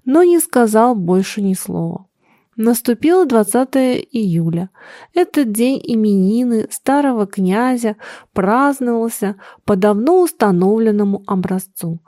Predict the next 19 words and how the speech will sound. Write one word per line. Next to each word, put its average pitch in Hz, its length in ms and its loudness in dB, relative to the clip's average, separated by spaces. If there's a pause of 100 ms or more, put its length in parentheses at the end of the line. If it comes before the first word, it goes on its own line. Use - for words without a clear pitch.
(320)
С - 100 -8
утра 302 380 0
к 392 80 -20
княжескому 226 840 -2
дому 214 500 -2 (100)
один 202 400 -2
за 233 120 -8
другим 185 580 -4
подъезжали 214 720 0
экипажи. 185 720 -4 (300)
Сам 370 300 0
князь, 240 520 -2 (300)
несколько 262 640 -2
торжественный, 185 1120 -2
встречал 254 600 -4
гостей 240 680 -4 (280)
приветствиями 240 920 -2
и 254 260 -4
объятиями, 180 1000 -2